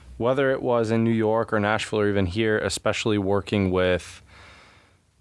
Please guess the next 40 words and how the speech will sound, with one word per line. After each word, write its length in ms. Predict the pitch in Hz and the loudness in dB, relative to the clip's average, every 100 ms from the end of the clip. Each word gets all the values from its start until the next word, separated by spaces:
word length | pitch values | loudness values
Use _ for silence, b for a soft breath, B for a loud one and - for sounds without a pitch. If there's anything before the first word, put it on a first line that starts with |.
| _ - | _ -2
you 80 | 107 | 0
know, 240 | 90 101 | 2 -2
just 220 | 117 127 - | -2 -4 -2
all 160 | 135 | -4
these 220 | 143 123 | -2 -4
different 280 | 120 - 120 | -4 -2 0
musicians? 520 | 117 98 101 - 90 | 0 0 0 0 -2
Because 260 | 101 98 98 | -2 -2 0
I've 240 | 107 107 | 0 -2
played 240 | - 123 117 | -4 -2 0
in 80 | 110 | 0
a 80 | |
couple 260 | 104 113 107 | 0 -2 -2
groups 600 | 98 104 113 - - - - B B B | -4 -2 -4 -2 -4 -4 -8 B B B
in 80 | 98 | -4
college 680 | - 147 147 143 139 131 110 | -2 0 0 2 2 0 0
and 120 | 104 | -2
high 200 | - 151 | -2 -2
school 520 | - - 135 127 120 | -2 -4 0 2 2
and 180 | 107 101 | 2 0
jazz 280 | 123 131 131 | 2 0 2
ensembles, 800 | 123 113 120 113 110 104 104 - B B B B B - | 0 0 0 0 2 0 -2 -8 B B B B B -4
and 120 | 127 | -4
every 260 | - 196 214 | 0 0 0
time 280 | - 190 185 | -2 0 0
it's 100 | - | 0
a 60 | 156 | -2
little 240 | 147 143 | -2 -2
different. 440 | 123 123 107 - | -4 -4 -4 -4
You 100 | 107 | -2
know, 140 | 98 95 | 0 0
the 80 | 98 | -2
chemistry 540 | - 165 156 - 151 | -2 -2 -2 -2 -2
is 120 | 131 | -2
different, 380 | - 135 - 120 | -2 -4 0 -2
the 60 | 98 | -2
skill 300 | - 190 185 | -4 -2 0
levels 360 | 165 147 139 131 | 0 0 0 0
are 80 | |
different, 600 | 120 131 117 127 117 107 | 0 -2 0 0 0 0